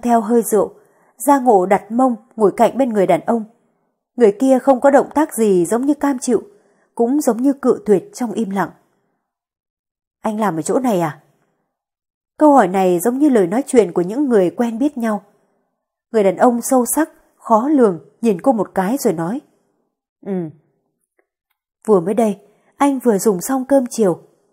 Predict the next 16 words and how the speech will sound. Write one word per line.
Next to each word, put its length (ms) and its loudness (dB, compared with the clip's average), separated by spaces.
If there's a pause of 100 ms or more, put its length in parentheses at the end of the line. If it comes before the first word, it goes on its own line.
(400)
Một 180 4
chén 280 -2
mì 120 4
thịt 240 -2
bò 280 2
nạm 260 -6
cà 200 -4
chua." 300 -4 (1080)
Gia 120 0
Ngộ 260 2
lại 120 2
ghé 240 -2 (100)
sát 160 -2
vào 100 -2
người 200 0
anh, 220 -4